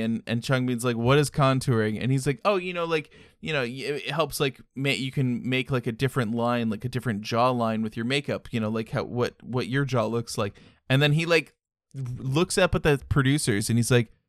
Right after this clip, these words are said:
"Do I have contouring on right now?" And they were like, "Yeah." And he's like, "Okay." <laughs>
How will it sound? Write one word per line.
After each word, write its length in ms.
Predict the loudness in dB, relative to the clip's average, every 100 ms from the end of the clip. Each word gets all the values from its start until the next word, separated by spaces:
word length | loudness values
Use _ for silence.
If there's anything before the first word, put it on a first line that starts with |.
| _ _ 2
"Do 120 | 6
I 100 | 8
have 140 | 6 2
contouring 640 | -2 -2 -2 -2 -2 0
on 160 | 0 0
right 200 | -2 -2
now?" 360 | 0 2 0 0
And 200 | -2 0
they 60 |
were 120 | 2 0
like, 180 | 0
"Yeah." 220 | 2 4 4
And 100 | 4
he's 180 | 2
like, 180 | 0 0
"Okay." 540 | 0 0 0 0 0 0
<laughs> 100 | 6